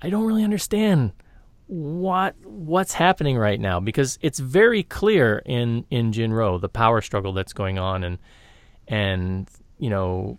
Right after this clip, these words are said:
people are talking about, you know, trying to, to set something up. But here it's like they're chasing people, and there's a car chase, and they jump out of the tower with a fire hose, and I'm like, "What?"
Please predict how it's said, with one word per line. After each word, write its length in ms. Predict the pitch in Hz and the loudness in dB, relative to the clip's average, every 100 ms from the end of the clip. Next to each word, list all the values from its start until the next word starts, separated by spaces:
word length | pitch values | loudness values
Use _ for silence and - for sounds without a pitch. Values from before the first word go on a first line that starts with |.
| 110 | -6
people 260 | 151 139 | -4 0
are 80 | 113 | -2
talking 420 | - 131 120 135 | 0 2 2 0
about, 400 | 120 107 104 107 - - - | -2 0 2 0 -4 -20 -14
you 100 | 127 | -6
know, 560 | 104 92 90 87 90 - | -4 -2 -4 -4 -6 -8
trying 640 | - - 143 175 175 160 | -10 -4 -2 0 0 0
to, 460 | 131 127 107 104 107 - - | 0 0 0 -2 -4 -10 -10
to 120 | 113 | -10
set 280 | - 123 - | -2 -4 -2
something 340 | 117 101 123 | -4 -4 -2
up. 160 | 139 - - - - - - | -2 -4 -14 -20 -20 -20 -18
But 120 | - 127 | -8 -2
here 200 | 226 233 | 2 2
it's 160 | - | 2
like 180 | 127 113 - | -2 -2 -4
they're 200 | 113 95 | -6 -6
chasing 520 | - - 165 160 156 | -8 -2 0 0 -4
people, 360 | 147 143 143 135 | -4 -4 -2 -2
and 260 | 117 98 - - - | -2 -4 -8 -20 -8
there's 180 | 113 - | -8 -8
a 60 | |
car 360 | - - 190 170 | -10 -4 0 0
chase, 460 | - 175 151 131 | 2 2 2 0
and 200 | 127 107 - - - - | 0 -2 -4 -14 -20 -10
they 220 | - 113 107 | -4 -4 -4
jump 300 | - 202 185 | 0 2 4
out 180 | 175 170 | 4 4
of 80 | 139 | 2
the 100 | 107 | -2
tower 480 | - - 156 156 151 | -4 -4 2 4 4
with 160 | 117 | 2
a 80 | 107 | -4
fire 540 | - - - 214 175 156 | -12 -6 2 4 6 6
hose, 340 | 156 151 139 | 6 4 2
and 100 | 123 | 0
I'm 60 | 113 | 0
like, 160 | 104 - - - _ | 0 -4 -20 -20 _
"What?" 460 | - 226 - - | 0 2 2 -2